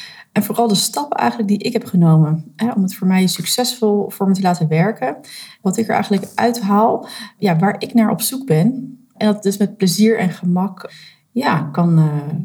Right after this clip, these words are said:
kan bereiken. Want ik vond het namelijk zelf altijd heel ingewikkeld om zichtbaar te zijn. En mensen die mij dus al een tijdje volgen op mijn podcast of wellicht ook op social media, de, ja, die ke-, die weten dat. En, eh, eh, die hebben ook, eh,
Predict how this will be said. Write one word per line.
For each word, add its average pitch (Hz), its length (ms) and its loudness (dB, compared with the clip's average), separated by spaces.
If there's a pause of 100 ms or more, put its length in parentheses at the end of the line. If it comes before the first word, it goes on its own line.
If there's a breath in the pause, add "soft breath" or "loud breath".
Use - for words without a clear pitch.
(140)
kan 165 220 4
bereiken. 160 680 0 (960)
Want 190 140 2
ik 220 60 4
vond 240 220 2
het - 0 -
namelijk 226 260 4
zelf 226 100 0
altijd 196 280 0
heel 220 100 4
ingewikkeld 180 760 2
om 156 140 -4
zichtbaar 156 360 -2
te 147 100 -8
zijn. 147 340 -4
En 151 160 2
mensen 165 180 4
die 165 100 0
mij 165 100 4
dus 160 120 -2
al 156 60 -2
een 160 60 0
tijdje 165 220 0
volgen 196 280 -2
op 180 60 -6
mijn 170 120 2
podcast 180 500 -4
of 165 100 -10
wellicht 160 240 -6
ook 165 100 -6
op 165 100 -8
social 165 300 0
media, 175 440 6
de, 160 360 0
ja, - 180 0
die 156 140 -8
ke-, - 200 -4
die 165 140 2
weten 165 240 0
dat. 170 260 -2
En, 156 140 0 (640 loud breath)
eh, 160 240 2
eh, 156 80 -2
die 165 100 4
hebben 156 360 4
ook, - 240 -4
eh, 151 540 -2